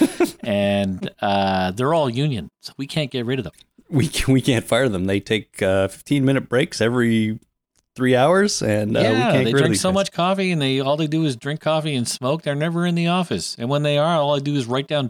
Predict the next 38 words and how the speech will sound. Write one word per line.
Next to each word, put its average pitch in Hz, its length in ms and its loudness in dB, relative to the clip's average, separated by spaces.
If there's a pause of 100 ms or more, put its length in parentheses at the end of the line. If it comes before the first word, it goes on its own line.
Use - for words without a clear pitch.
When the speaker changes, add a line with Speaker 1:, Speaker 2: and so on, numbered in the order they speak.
Speaker 1:
twos. 135 480 -2 (300)
I 131 80 -8
don't 135 140 0
understand. 117 540 -2 (360)
Speaker 2:
Well, 117 440 2
listen, 104 440 -2 (100)
I 113 460 2 (280)
don't 113 280 0
think 107 320 -2
we 107 220 0
should 98 220 -2
disparage 101 480 -2
anyone 95 420 -2
who's 92 180 -4
a 90 60 -6
member 95 260 0
of 87 80 -4
a 87 60 -4
union. 117 640 2
Uh, 90 200 -4
that's 87 240 -4
not 90 220 -4
what 85 160 -6
we 90 100 -2
meant 92 180 -4
to 92 80 -8
do 120 200 6
here. 110 400 2 (640)
Speaker 1:
Oh, 269 140 0
no, 202 260 2
no, 185 160 2
no, 156 100 2
no. 107 140 0
I'm 110 140 -4
just 143 180 -4
saying 135 220 0
that 113 200 -2
it's, - 320 -8